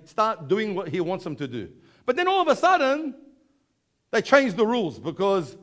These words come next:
it doesn't fit into our model anymore. Or our church doesn't believe in that because someone had a revelation. Or,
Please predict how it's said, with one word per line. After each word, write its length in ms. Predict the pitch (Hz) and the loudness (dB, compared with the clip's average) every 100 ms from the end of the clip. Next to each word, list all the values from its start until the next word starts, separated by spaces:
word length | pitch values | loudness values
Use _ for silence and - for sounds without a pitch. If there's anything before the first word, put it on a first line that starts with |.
| - - | -20 -4
it 80 | 170 | -2
doesn't 260 | 226 196 | 0 -2
fit 200 | - 233 | -6 -8
into 300 | 196 208 190 | -6 -4 0
our 140 | 180 165 | 2 2
model 300 | 196 196 170 | 0 0 -2
anymore. 420 | 143 123 101 - - _ _ _ - | -4 -6 -8 -14 -20 _ _ _ 2
Or 400 | 208 202 202 - | 4 4 2 -2
our 160 | 202 233 | 2 2
church 300 | - 220 - | 2 0 0
doesn't 240 | 185 170 | -2 -2
believe 280 | 170 180 226 | 0 0 0
in 120 | 185 | -4
that 160 | 156 139 | -4 -6
because 200 | 135 147 | -8 -8
someone 300 | - 190 165 | -4 -2 0
had 100 | 165 | 0
a 60 | 156 | 0
revelation. 640 | 165 156 156 156 131 113 | 0 0 0 -2 -6 -10
Or, 440 | 160 175 170 165 | -4 0 0 -2